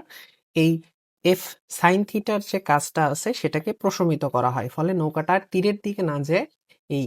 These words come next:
এফ cos theta-র কারণে সামনের দিকে যায়, ঠিক আছে? এখন দেখো, গুণ টানার ক্ষেত্রে তোমাদের খ নম্বরে যে প্রশ্নটা আসে, সেটা হচ্ছে যে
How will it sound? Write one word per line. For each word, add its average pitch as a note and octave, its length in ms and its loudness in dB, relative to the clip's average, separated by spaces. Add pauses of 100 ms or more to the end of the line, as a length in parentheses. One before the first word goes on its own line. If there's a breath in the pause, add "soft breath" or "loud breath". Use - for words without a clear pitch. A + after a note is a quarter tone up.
(100)
এফ E3 160 0 (140)
cos F3 160 -2 (100)
theta-র A3 260 -4
কারণে C3 340 -2
সামনের C#3 400 -4
দিকে A2+ 220 -10
যায়, G#2 200 -14 (280)
ঠিক - 120 -10
আছে? B3 200 -12 (400)
এখন A#3 280 0
দেখো, E3 260 -2 (1300 loud breath)
গুণ D#3 320 2
টানার B3 260 0
ক্ষেত্রে A#3 320 -2
তোমাদের F#3 300 2
খ - 120 -16
নম্বরে F3+ 340 2
যে F3+ 100 0
প্রশ্নটা D#3+ 440 -4
আসে, D#3 200 -4
সেটা - 220 -8
হচ্ছে C#3+ 220 -4
যে D#3 160 0